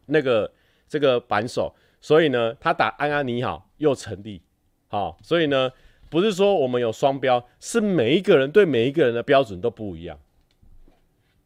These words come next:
对，就是回到我们最原本的嘛。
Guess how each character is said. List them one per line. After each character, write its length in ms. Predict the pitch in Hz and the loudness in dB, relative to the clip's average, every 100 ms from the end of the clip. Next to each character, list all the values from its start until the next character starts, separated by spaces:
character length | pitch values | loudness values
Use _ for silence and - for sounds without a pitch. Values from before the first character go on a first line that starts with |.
| _ _ _ _ _ _ _ - | _ _ _ _ _ _ _ -12
对， 220 | 92 80 _ _ _ _ _ _ _ _ _ _ _ _ _ _ _ _ _ | -10 -10 _ _ _ _ _ _ _ _ _ _ _ _ _ _ _ _ _
就 180 | 185 196 | 0 0
是 80 | |
回 200 | 202 160 | 4 4
到 140 | 180 175 | 6 6
我 40 | |
们 160 | 139 135 | 4 -2
最 200 | 180 139 | -2 -2
原 160 | 127 | -2
本 160 | 139 98 | -2 -4
的 80 | 87 | -6
嘛。 180 | 85 | -16